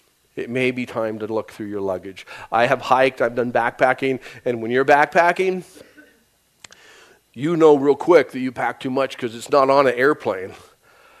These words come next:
It's on your frame. It's on your back, and you're gonna sort through it. So, look through your luggage. The Word of God is the final authority. The Word of God is the final authority.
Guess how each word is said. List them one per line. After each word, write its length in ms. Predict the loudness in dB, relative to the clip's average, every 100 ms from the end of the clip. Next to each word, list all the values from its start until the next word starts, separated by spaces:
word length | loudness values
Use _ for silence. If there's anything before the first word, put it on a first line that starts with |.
| _ -12
It's 160 | -2
on 160 | 0 2
your 180 | 2 0
frame. 420 | -2 -10 -12 -20 _ _ _
It's 100 | -6
on 100 | -2
your 220 | 0 0
back, 400 | -2 -12 -18 -10
and 120 | -8 -8
you're 120 | -8
gonna 140 | -8
sort 280 | -4 -4 -4
through 300 | -6 -4 -4
it. 120 | -6 -16 -2
So, 340 | 4 4 2 -18 -20 _ _ _ _ _ _ _ _ -4
look 180 | -4 -2
through 160 | -2
your 140 | 0 6
luggage. 640 | 6 6 0 -4 -8 -4
The 100 | -2
Word 280 | 6 8 8
of 100 | 6
God 340 | 6 8 8
is 140 | 4 -4
the 140 | -8
final 400 | -2 0 2 2
authority. 560 | 0 -2 -2 -4 -6 -14 _ _ -20 -20 -20 _
The 100 | -6
Word 240 | -2 0 0
of 80 | 4
God 240 | 4 4
is 280 | 2 -2 -2
the 120 | -8
final 380 | -4 -2 -2 -2
authority. 540 | -4 -6 -6 -8 -12